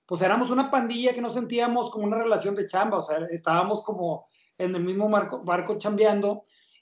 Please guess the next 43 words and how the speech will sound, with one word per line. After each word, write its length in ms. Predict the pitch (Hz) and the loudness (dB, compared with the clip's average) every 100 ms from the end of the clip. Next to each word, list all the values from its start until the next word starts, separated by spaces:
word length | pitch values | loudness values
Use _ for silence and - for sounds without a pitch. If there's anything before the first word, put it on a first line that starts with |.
| - | -6
y 100 | 190 | 2
luego 300 | 185 185 - | 2 2 4
pasan 260 | 202 208 | 4 4
los 160 | 220 214 | 0 2
años 320 | 208 208 208 | 2 2 0
y 60 | 196 | 0
ves 180 | 185 | 0
el 160 | 208 208 | 0 -4
impacto 460 | 170 196 185 214 202 | -2 0 0 -2 -4
que 100 | 202 | -4
tiene 640 | - 180 196 196 190 196 | -2 -2 0 -2 -4 -8
Restaurante 600 | 180 165 - 180 175 170 | -8 -6 0 2 2 0
y 40 | 185 | -4
dices, 200 | 170 165 | -4 -6
pues, 260 | 170 - _ _ _ | -10 -12 _ _ _
sí, 380 | - - 214 254 | -10 2 2 2
qué, 240 | 208 208 - | 0 -2 -2
qué, 300 | 202 196 - _ _ | -4 -4 -12 _ _
qué, 320 | - 185 165 - | 2 2 0 -2
qué 200 | 190 170 | -2 -2
chido 360 | 214 214 208 | -2 2 2
que 80 | 214 | 2
la 120 | 185 | 0
música 680 | 165 180 202 208 196 180 160 - _ - | 0 -2 -6 -2 0 0 -4 -14 _ 0
lo 160 | 180 | 2
soportó, 760 | 160 175 - 175 160 185 196 196 - _ | 2 0 0 -2 0 2 2 -2 -10 _
pero 280 | - 170 175 | -2 0 0
también 380 | 175 165 170 190 202 | 0 0 0 -2 -4
gran 260 | 175 180 175 | -2 -2 0
parte 400 | 190 180 180 202 | 0 0 0 0
de, 280 | 180 156 160 | 0 -4 -4
de 240 | 165 160 | -4 -2
eso 180 | 160 185 | -4 -6
tiene 240 | 175 175 | -6 -6
que 80 | 170 | -2
ver 140 | 175 170 | -2 -2
que 80 | |
éramos 260 | 170 170 170 | -4 -4 -4
un, 140 | 170 180 | -6 -6
un 180 | 175 160 | -6 0
team 260 | 165 165 | 2 2
bien 200 | 160 156 - | 0 -4 -6
chido, 360 | 160 147 135 | -4 -4 -6